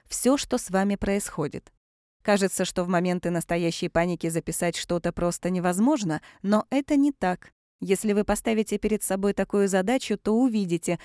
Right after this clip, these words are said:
что это не только достижимо, но и принесёт невероятные результаты в работе с паникой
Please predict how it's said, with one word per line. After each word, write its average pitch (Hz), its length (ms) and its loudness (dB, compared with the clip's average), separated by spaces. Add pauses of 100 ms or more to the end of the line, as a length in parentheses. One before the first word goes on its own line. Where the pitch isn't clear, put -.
(120)
что - 180 -4
это 220 220 4
не 208 120 2
только 277 380 2
достижимо, 202 840 2 (300)
но 214 160 6
и 294 80 6
принесёт 262 600 2 (140)
невероятные 220 1040 4
результаты 165 680 0
в 170 60 -2
работе 170 460 0
с - 120 -8
паникой 226 540 2